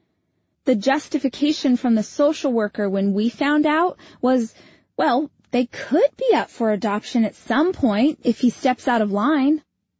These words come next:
The reasoning was disgusting, frankly, but honestly, I can't even blame her.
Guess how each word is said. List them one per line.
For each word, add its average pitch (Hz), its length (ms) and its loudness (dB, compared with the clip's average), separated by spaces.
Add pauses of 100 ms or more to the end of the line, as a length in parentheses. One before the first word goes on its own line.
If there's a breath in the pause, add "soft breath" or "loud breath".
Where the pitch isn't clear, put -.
(920)
The 233 120 0
reasoning 233 880 2
was 208 280 -2
disgusting, 202 960 -6 (160)
frankly, 226 840 0 (760 soft breath)
but 220 180 -2
honestly, 339 840 0 (180)
I 208 100 -8
can't 247 580 -2 (160)
even 208 500 0
blame 202 300 -4
her. - 260 -14